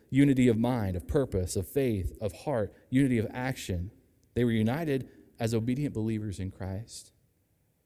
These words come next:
Now, we have to be careful to recognize that this doesn't mean that they were living in a communal environment, all staying in one large bunkhouse,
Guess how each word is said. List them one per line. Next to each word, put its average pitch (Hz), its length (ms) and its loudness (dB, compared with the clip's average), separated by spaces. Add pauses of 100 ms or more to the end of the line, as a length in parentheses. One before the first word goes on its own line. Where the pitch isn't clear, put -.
(1600)
Now, 113 260 0
we 113 120 -2
have 117 80 2
to - 60 -8
be 117 60 -4
careful 123 360 -2
to 107 60 -6
recognize 101 560 -2
that 98 100 -4
this 101 160 -4
doesn't 135 420 -2
mean 95 260 -2
that 92 100 -4
they 104 100 0
were 95 140 -2
living 101 340 0
in 92 180 -4
a 90 180 -2
communal 98 720 -2 (200)
environment, 90 640 -4
all 95 420 -2 (640)
staying 117 380 2
in 107 140 2
one 110 560 0 (180)
large 107 800 -2 (680)
bunkhouse, 107 840 0